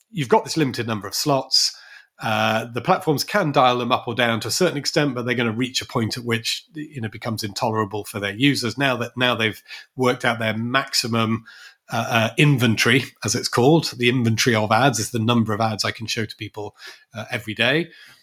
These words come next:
Then you've gotta have some way of, of allocating those to the businesses that, um, uh, will make best use of them. And the way in which that's done is, is through an auction principle that, that tries to,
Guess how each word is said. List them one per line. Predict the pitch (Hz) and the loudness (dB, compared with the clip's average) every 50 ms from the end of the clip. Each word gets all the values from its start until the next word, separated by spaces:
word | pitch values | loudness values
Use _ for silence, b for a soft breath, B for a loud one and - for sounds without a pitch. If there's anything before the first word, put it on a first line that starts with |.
| B B B B B _ - | B B B B B _ -18
Then | 135 117 165 170 175 165 | -2 0 2 2 2 0
you've | 147 131 | 0 0
gotta | 147 120 | 0 2
have | 123 127 123 - | 2 0 0 0
some | - 131 123 | 0 0 0
way | 123 120 117 117 113 | 0 0 0 0 0
of, | 113 113 - - - _ _ - | -2 -4 -6 -10 -14 _ _ -10
of | 139 117 98 - - | -10 -10 -10 -6 -2
allocating | 135 127 123 120 120 - 131 113 - 120 117 117 | -2 0 0 -2 -2 -4 -4 -4 -4 -4 -2 0
those | 117 113 117 107 - | 2 2 2 0 0
to | - - - 104 | -2 -2 -4 -2
the | 113 110 | -4 -6
businesses | - - 127 113 - 131 113 - - - 113 110 98 - - | 0 2 2 2 2 2 0 0 0 0 -2 -2 -4 -4 -4
that, | 117 110 110 - _ _ _ - | -4 -4 -4 -6 _ _ _ -4
um, | 117 110 107 104 107 107 104 B B B B B B B B B - - - | -2 -2 -2 -2 -4 -6 -8 B B B B B B B B B -6 -6 -4
uh, | 127 110 104 104 104 104 104 | -2 -2 -2 0 -2 -2 0
will | 120 123 113 113 110 | 0 0 2 0 2
make | 110 117 113 113 117 - - - | 2 2 2 2 0 -4 -10 -4
best | - 127 120 - - - - - | -2 -2 0 0 -2 -4 -4 -4
use | 117 123 151 131 - - | -2 0 0 0 0 0
of | 131 123 110 - | -2 -4 -4 -2
them. | 139 151 180 196 180 - B B B B B B B B _ _ - | -2 0 0 -2 -4 -8 B B B B B B B B _ _ -2
And | 127 123 117 120 | 0 0 0 0
the | 120 117 | 0 0
way | 123 131 131 123 | 2 2 2 2
in | 117 117 | 2 0
which | 143 139 - | -2 0 2
that's | 180 175 139 - | 2 2 0 0
done | - 131 117 113 113 | 0 0 2 2 0
is, | 113 110 107 - - - - | 0 0 -2 -2 -2 -6 -4
is | - 127 123 113 110 | -2 0 0 0 -2
through | - - 117 110 104 | -4 -4 -4 -2 0
an | 101 110 | 0 0
auction | 120 120 120 - - 113 104 104 104 95 | 0 0 0 -2 -2 -2 -2 -4 -4 -4
principle | - - 117 113 - 107 - 107 104 104 | -2 -2 -2 -2 -2 -2 -2 -2 0 0
that, | 104 104 110 - - | 0 -2 -2 -4 -6
that | - 117 117 117 | -6 -6 -4 -2
tries | - - 117 110 110 107 - - | 0 2 2 4 4 2 2 0
to, | - 127 117 117 120 | 0 2 2 2 0